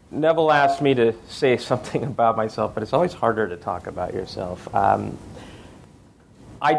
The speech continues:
just announced that I joined the Altimeter Group with Charlene Lee and Jeremiah Ouyang to continue the more research side of my professional life. Um, since the nineties, I've been running my own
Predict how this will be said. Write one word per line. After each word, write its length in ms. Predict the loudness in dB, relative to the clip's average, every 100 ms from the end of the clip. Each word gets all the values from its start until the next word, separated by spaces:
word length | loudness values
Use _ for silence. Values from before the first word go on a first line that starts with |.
| 2
just 240 | 0 2
announced 440 | 2 4 4 2 0
that 140 | 4
I 180 | 6 4
joined 420 | 2 4 4 4
the 80 | 2
Altimeter 460 | 2 2 0 2
Group 280 | 0 0 -2
with 100 | -4
Charlene 520 | -2 2 2 2 -4
Lee 180 | -2 -2
and 140 | -2 -2
Jeremiah 460 | 0 2 2 2
Ouyang 580 | 2 2 2 -4 -6 -10 -16 -20 -20 -20 -20 -20 -20 -2
to 140 | 0
continue 560 | 2 2 2 4 2 0
the 180 | 0
more 300 | 2 4 4
research 840 | 2 0 2 0 2 2 2 -4 -12
side 440 | -10 -2 2 2 0
of 180 | -4
my 400 | -2 2 4 2 -4 -16 -20 -6
professional 580 | 0 2 2 0 -4
life. 300 | -2 -4 -6 -10 -18 -8
Um, 380 | -6 -4 -6 -12 -16 -20 -20 -20 -20 -20
since 320 | -8 0 0 0
the 80 |
nineties, 420 | -4 -2 -2 -4 -2
I've 160 | -2
been 140 | -2 -2
running 240 | -2 -2
my 220 | -2 0
own 340 | 2 2 -2